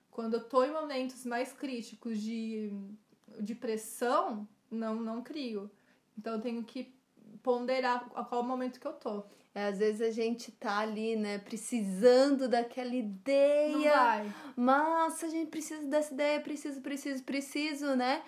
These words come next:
Speaker 2: Aí, quando você não tá mais pensando nisso, desencanou, sei lá, né, o tamo-, famoso tomando banho, sei lá, fa-, a, a, a,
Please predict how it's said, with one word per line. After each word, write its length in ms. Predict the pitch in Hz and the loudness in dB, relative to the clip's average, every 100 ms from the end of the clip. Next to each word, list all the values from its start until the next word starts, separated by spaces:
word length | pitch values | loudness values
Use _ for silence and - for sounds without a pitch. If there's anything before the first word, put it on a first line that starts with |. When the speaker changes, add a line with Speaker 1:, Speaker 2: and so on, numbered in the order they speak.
| - - - | -18 -20 -4
Speaker 2:
Aí, 300 | - 320 302 | 0 2 2
quando 240 | 302 302 285 | 0 -4 -2
você 200 | 294 302 | -4 0
não 240 | 285 349 | 0 -2
tá 300 | - 311 302 | 0 4 4
mais 240 | 339 320 | 2 -4
pensando 520 | - 277 269 277 269 269 | -2 -4 -2 0 2 2
nisso, 400 | 240 262 294 285 | 2 0 -2 -4
desencanou, 1000 | 226 226 262 294 320 320 269 233 262 302 | -4 0 0 2 0 2 4 4 4 2
sei 260 | - 285 | 0 0
lá, 240 | 277 247 277 | 4 4 6
né, 240 | 254 254 | 4 2
o 120 | 240 | 2
tamo-, 420 | 240 254 226 233 233 | 0 0 0 -2 0
famoso 380 | 247 233 269 262 | 0 2 2 0
tomando 380 | 269 262 262 | 0 2 2
banho, 640 | 240 190 214 220 247 285 269 | 0 0 2 4 4 2 0
sei 260 | 262 269 262 | 0 0 0
lá, 340 | 233 262 330 - - - _ | 2 2 0 -10 -20 -20 _
fa-, 220 | 294 269 - - - - | 2 2 0 -10 -8 4
a, 100 | 247 | 6
a, 1300 | 254 - 254 254 240 - 247 247 240 240 233 | 6 2 2 2 2 2 2 4 4 4 2
a, 60 | 220 | 0